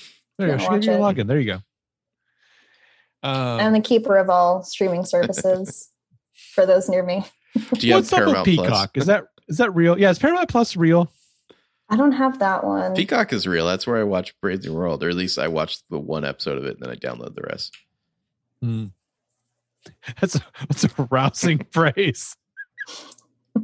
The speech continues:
Speaker 3: No, I, I watched one other show on Peacock. I think it was, like, some weird British import. It was about, like, their weird surveillance state, and it was, like, it was about this guy who'd, like,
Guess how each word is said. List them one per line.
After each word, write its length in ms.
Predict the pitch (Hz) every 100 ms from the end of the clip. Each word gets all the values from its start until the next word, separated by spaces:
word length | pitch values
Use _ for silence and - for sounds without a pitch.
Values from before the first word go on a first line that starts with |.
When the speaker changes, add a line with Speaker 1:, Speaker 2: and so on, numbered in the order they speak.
| - - 226 170
Speaker 3:
No, 100 | 156
I, 40 |
I 140 | 156 139
watched 420 | 147 220 - -
one 460 | 131 104 110 117 113
other 220 | 104 98
show 240 | - 101
on 120 | 85
Peacock. 420 | 95 98 85 80 101
I 60 |
think 180 | 95 135
it 40 | 147
was, 200 | 120 110
like, 100 | 98
some 200 | 101 87
weird 240 | 90 90
British 320 | 80 85 82
import. 440 | 80 - 80 71 -
It 60 | 78
was 140 | 73
about, 340 | - 90 80 60
like, 260 | 80 - _ _ _ -
their 160 | 92
weird 280 | 85 92 92
surveillance 580 | - 85 78 82 87 76
state, 420 | - 92 92 -
and 180 | - 78
it 120 | 71
was, 220 | - 82 -
like, 320 | 71 - - _ _ _ _ _ _ _ _
it 80 | 107
was 120 | 110
about 400 | 101 - 113 110
this 200 | 113 101 - -
guy 460 | 104 104 104 104 98
who'd, 260 | 95 90
like, 300 | 82 76 73